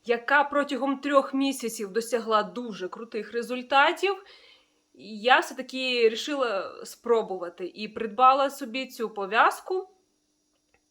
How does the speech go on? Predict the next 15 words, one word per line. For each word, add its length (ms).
приблизно 640
чотири 420
роки 300
тому 340
і 80
стала 440
нею 320
користуватися 1160
кожен 440
вечір, 560
да, 260
лягала 340
в 40
ній 260
спати. 580